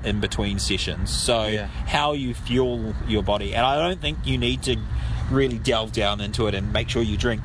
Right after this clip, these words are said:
Speaker 1: you know, five hundred milliliters of chocolate milk and, you know, twenty pe-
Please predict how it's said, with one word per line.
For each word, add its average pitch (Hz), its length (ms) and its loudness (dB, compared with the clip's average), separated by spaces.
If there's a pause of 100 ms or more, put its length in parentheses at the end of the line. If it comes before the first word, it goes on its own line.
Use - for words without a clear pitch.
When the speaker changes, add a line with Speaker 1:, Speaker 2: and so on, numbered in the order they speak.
Speaker 1:
you 127 100 0
know, 101 140 2
five 113 280 0
hundred 104 320 0 (480)
milliliters 113 600 2
of 98 100 0
chocolate 113 460 -2
milk 113 320 0
and, 101 420 0 (180)
you 107 120 0
know, 101 240 0
twenty 110 340 0
pe- - 140 0